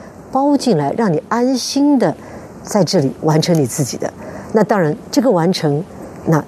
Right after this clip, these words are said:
你有了不一样的力量。就像我那时候决定到纽约念书，从这个地方我去纽约念书的。当然在纽约你就看到了那么大的大都会嘛，你就看到了那么多世界级的表演嘛。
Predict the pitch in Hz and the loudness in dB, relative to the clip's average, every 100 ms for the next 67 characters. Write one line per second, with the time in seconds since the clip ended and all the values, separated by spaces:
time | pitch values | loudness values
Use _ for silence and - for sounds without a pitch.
0 | - - 175 165 143 - - 208 196 175 | -6 0 4 4 2 0 0 2 2 2
1 | 208 233 180 160 117 - - - - - | 2 4 4 2 -4 -16 -18 -18 -8 -4
2 | 220 156 160 165 160 - 170 180 170 139 | 0 2 2 2 0 2 2 4 2 2
3 | 131 151 170 151 127 147 139 - - - | 2 4 4 2 0 -2 -2 -4 -14 -12
4 | - - 156 170 190 170 156 156 156 226 | -12 0 2 4 4 4 2 0 0 -4
5 | 165 135 156 143 127 139 147 131 - 143 | -4 0 2 2 2 2 2 0 -2 -2
6 | - - - - - - 196 196 214 175 | -2 -6 -12 -14 -12 -2 2 4 4 4
7 | 151 185 202 170 143 - - 311 277 269 | 4 4 2 2 0 -2 0 0 2 2
8 | 254 285 269 269 233 233 233 208 220 190 | 2 0 0 -2 -2 0 0 0 -2 2
9 | 240 147 143 - - 196 - 247 226 214 | 0 0 -4 -8 0 0 0 -2 0 0
10 | 247 240 214 220 226 - - - - - | 2 2 2 2 2 -2 -12 -14 -10 -8
11 | - 233 214 175 - 165 - 147 143 175 | 0 0 4 0 2 -4 2 2 2 0
12 | 147 - | 0 -4